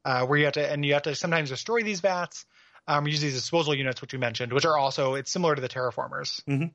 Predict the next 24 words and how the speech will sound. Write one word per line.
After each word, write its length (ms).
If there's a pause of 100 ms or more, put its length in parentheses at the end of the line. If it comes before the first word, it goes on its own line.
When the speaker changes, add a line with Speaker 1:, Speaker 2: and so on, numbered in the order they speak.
(140)
Speaker 1:
like, 160
very 200
powerful. 540 (440)
Um, 300
the 120
thing 320
that, 160
uh, 460
so 160
I, 260
I 200 (200)
don't 160
actually 260
like 220
these. 240
I 60
don't 120
like 180
the 160
conveyor 340
belts 200
or 60
teleporters. 580
Speaker 2:
Oh. 300